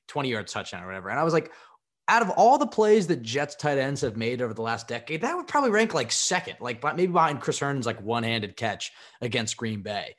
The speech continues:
You know, just that le-, it was a good play for a tight end, but it's a, it's a play you see every Sunday.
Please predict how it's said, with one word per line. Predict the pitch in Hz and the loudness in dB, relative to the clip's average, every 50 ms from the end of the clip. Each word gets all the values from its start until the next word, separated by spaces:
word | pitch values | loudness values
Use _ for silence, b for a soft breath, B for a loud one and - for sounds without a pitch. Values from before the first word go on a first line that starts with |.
| b b b b b | b b b b b
You | 165 | 2
know, | 160 147 | 2 4
just | 143 226 208 226 - | 4 4 2 4 4
that | 233 170 190 131 147 | 2 4 4 2 4
le-, | 160 160 | 2 4
it | 160 | 4
was | 175 214 214 | 4 4 4
a | 208 | 4
good | 127 107 170 185 185 143 | 2 6 6 6 6 6
play | - - 165 165 156 | 4 4 6 6 6
for | 160 147 | 4 2
a | 127 | -2
tight | - - 151 143 139 147 | 0 0 2 2 4 4
end, | 151 135 113 | 4 2 2
but | 104 135 139 | 0 0 -2
it's | 156 - | 0 0
a, | 190 165 131 92 | -2 -2 -2 -2
it's | 143 220 185 - | -4 -4 2 2
a | 220 | 2
play | - - - 196 190 | 2 4 4 6 6
you | 175 151 | 6 6
see | 131 - - 143 143 | 4 2 2 2 2
every | 123 117 107 | 2 0 -2
Sunday. | - - 160 156 131 113 107 101 - | -2 0 0 0 0 0 -2 -2 -6